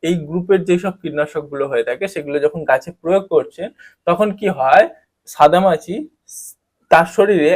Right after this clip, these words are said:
এমন একটা এনজাইম তৈরি করে, যার ফলে ওই কীটনাশক যে সাদামাছির শরীরে প্রবেশ করলো, তার শরীরের মধ্যে যে বিষক্রিয়া ঘটাবে, সেটা আর ঘটাতে পারছে না, যার ফলে সাদামাছি আর মরে না। তো এটা কি কারণে হচ্ছে, আরো যদি ডিটেলসে বলা যায়,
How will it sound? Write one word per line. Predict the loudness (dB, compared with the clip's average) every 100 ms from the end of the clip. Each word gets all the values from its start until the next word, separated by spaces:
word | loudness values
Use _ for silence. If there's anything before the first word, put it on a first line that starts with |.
| 0
এমন | 0 2
একটা | 0 0 0
এনজাইম | 0 0 0 0
তৈরি | 0 0 0
করে, | 0 0 -2
যার | 2 2 2
ফলে | 0 0 0 -4 _ _ 0
ওই | 0 0
কীটনাশক | -4 2 4 4 2 0 0
যে | -2 -2 -2
সাদামাছির | -2 -2 -4 -6 -6
শরীরে | -6 -6
প্রবেশ | -6 -2 -2 -4
করলো, | -6 -6 2
তার | 4 4
শরীরের | 2 -6 -4 -4
মধ্যে | -6 -8 -8
যে | -8
বিষক্রিয়া | -10 -16 -10 -2 -2
ঘটাবে, | -2 2 4 4 -4 -8 -20 _
সেটা | 0 4
আর | 4
ঘটাতে | 4 -2 -2 -4
পারছে | -8 -8 -12
না, | -20 _ _
যার | 4 4
ফলে | 4 -2
সাদামাছি | -2 -4 -2 -4 -6 -10 -16 _ _ 2
আর | 6 6
মরে | 2 -14 -16
না। | -20 _ _ _ 2
তো |
এটা | 4 4 0
কি | -8 2 6
কারণে | 6 6 4
হচ্ছে, | 4 2 4 6 8
আরো | 8 6
যদি | 0 -2 -4
ডিটেলসে | -4 0 -2 0 0
বলা | 2 2
যায়, | 0 -2